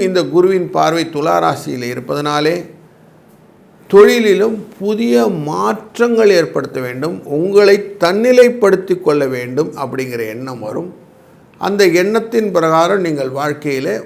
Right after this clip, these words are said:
முன்னேற்ற பாதைக்கு முடிந்தவரை பயணம் செய்து கொண்டிருப்பீர்கள். சில அன்பர்கள் தொழில் அடிப்படையில் விசிட்டிங் கார்டு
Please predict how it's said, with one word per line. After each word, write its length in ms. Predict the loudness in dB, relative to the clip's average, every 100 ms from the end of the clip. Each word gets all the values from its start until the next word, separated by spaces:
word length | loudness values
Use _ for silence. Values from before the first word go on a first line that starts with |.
| -10 -8
முன்னேற்ற 520 | -2 -2 -2 -6 -10 -10
பாதைக்கு 420 | -10 -10 -8 -6 -6 -12 -20 -20 -20 _ _ _ _ -20 -14 -4
முடிந்தவரை 720 | 0 0 2 2 4 2 -2 -4 -14 -20 _ -10
பயணம் 380 | -8 -8 -8 -8
செய்து 180 | -8 -8
கொண்டிருப்பீர்கள். 800 | -10 -10 -12 -12 -12 -10 -8 -10 -16 _ _ _ _ _ _ _ _ _ _ _ -14
சில 160 | -6 -4 -4
அன்பர்கள் 440 | -6 -4 -2 0 -2 -6 -18 -20 _ _ _ _ _ _ _ _ _ 2
தொழில் 340 | 6 6 6 4
அடிப்படையில் 580 | 4 2 0 0 0 -2
விசிட்டிங் 420 | -2 0 0 0
கார்டு 200 | 0 0